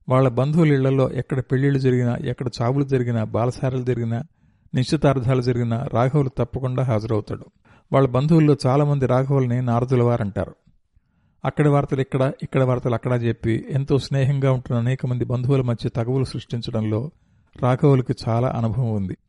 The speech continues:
వేణుగోపాల్, రాఘవులు, నరసింహం, చంద్రశేఖర్, వెంకటరామయ్య, రామచంద్రయ్య, వెంకటరాజం, ఈ ఆరుగురు వెంకటరామయ్య గారింట్లో, పాతింట్లో లోపల గదిలో కూర్చుని బ్రాందీ తాగుతున్నారు.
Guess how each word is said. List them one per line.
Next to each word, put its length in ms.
వేణుగోపాల్, 640
రాఘవులు, 420
నరసింహం, 520
చంద్రశేఖర్, 600
వెంకటరామయ్య, 640
రామచంద్రయ్య, 760
వెంకటరాజం, 720
ఈ 200
ఆరుగురు 800
వెంకటరామయ్య 580
గారింట్లో, 480
పాతింట్లో 500
లోపల 340
గదిలో 280
కూర్చుని 320
బ్రాందీ 360
తాగుతున్నారు. 520